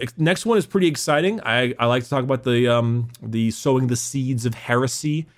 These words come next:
Uh, though I'm also particularly excited for after we finish all of this, 'cause then we get to talk about the Age of Apostasy,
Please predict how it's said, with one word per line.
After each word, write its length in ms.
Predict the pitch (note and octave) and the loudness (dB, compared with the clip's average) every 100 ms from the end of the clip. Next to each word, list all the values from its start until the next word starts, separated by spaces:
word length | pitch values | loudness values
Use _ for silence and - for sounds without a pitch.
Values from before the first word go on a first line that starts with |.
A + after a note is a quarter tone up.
| - - _ _ _ | -20 -20 _ _ _
Uh, 220 | E2+ F2+ | -10 -6
though 360 | G2 D3 C#3 B2+ | 0 2 4 2
I'm 180 | C3 D3 | 2 2
also 340 | D#3 - D3 | 2 2 0
particularly 720 | A#2+ B2+ A#2+ E3 C3 C#3+ A#2+ | 2 0 0 -4 2 2 4
excited 500 | A#2 - C3 A#2 G#2 | 2 0 0 0 0
for 240 | - A2 - | 0 -2 0
after 240 | A2+ - | -2 -2
we 120 | G#2 | -4
finish 380 | F#2 - A2 A#2 | -2 -2 -2 -2
all 180 | A#2+ B2 | 0 0
of 100 | B2+ | 2
this, 280 | B2+ C#3 - - - - _ | 0 -2 -6 -14 -20 -20 _
'cause 100 | - | -2
then 100 | B2+ | 0
we 60 | B2+ | 2
get 100 | A2+ | 0
to 80 | - | -2
talk 220 | A#2 G#2 | -4 -2
about 180 | G#2+ G2 | -2 -2
the 140 | A#2 | -2
Age 200 | G#2 G#2 | -4 -4
of 60 | F#2+ | -4
Apostasy, 920 | E2+ - - B2+ - E2+ - D#2+ C#2+ | -6 -6 -2 -2 -2 -8 -10 -12 -16